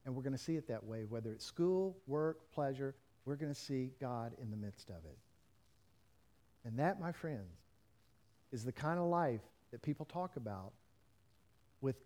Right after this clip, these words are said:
glorious terms unto God. It's the life that we're called to live. Oh, may God find us faithful to that. Let's pray together.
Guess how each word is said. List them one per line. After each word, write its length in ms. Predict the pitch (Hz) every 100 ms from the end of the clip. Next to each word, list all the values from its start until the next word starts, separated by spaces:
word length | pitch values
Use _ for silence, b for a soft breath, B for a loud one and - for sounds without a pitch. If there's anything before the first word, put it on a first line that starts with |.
| - - -
glorious 460 | 135 160 180 196 -
terms 560 | - 143 113 113 - -
unto 200 | 135 127
God. 440 | 123 185 139 92 95 - - - _ _ _ - - - _ - - - - - _
It's 160 | 131 -
the 120 | 147
life 280 | 139 156 -
that 80 | 131
we're 120 | 117
called 360 | - 127 107
to 60 | 110
live. 260 | 107 95 92 - - - - _ _ _ _ _ - - _ _ -
Oh, 120 | 143 143
may 200 | 139 135
God 360 | 139 131 117
find 340 | - 120 117 107
us 140 | -
faithful 420 | - 113 113 98 90
to 100 | 95
that. 280 | 82 76 - _ _ _ - _ _ _ _ _ _
Let's 160 | 139 -
pray 160 | - 117
together. 280 | 95 80